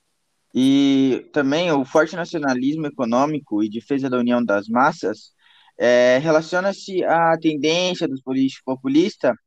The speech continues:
adotarem medidas econômicas nacionalistas,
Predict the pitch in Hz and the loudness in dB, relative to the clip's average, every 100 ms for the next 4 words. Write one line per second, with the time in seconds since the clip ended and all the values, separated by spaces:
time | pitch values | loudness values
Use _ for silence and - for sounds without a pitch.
0 | _ _ - 143 160 160 156 165 160 160 | _ _ -4 0 2 2 2 0 -4 -4
1 | 170 165 165 160 160 165 170 - 170 160 | -4 -4 -4 -2 0 -2 -6 0 4 4
2 | 160 151 147 165 - 185 185 170 151 143 | 2 -2 -2 -2 -4 -2 -2 0 0 -2
3 | - 95 90 - | -8 -18 -18 -20